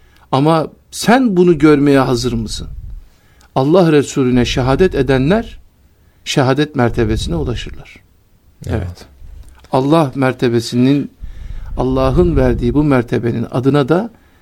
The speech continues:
Speaker 1: şehadet mertebesi, yani cemalullah'a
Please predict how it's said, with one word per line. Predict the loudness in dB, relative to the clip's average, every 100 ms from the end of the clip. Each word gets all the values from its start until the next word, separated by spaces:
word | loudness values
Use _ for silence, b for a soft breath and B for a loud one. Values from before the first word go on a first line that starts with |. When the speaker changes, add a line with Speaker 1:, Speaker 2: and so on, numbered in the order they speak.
| b -4
Speaker 1:
şehadet | 0 0 2 0 0
mertebesi, | -2 -4 -4 -6 -6 -6 -8 -8 b b b b -4
yani | 0 0 0
cemalullah'a | 0 0 0 -2 -2 -4 -2 -4 -4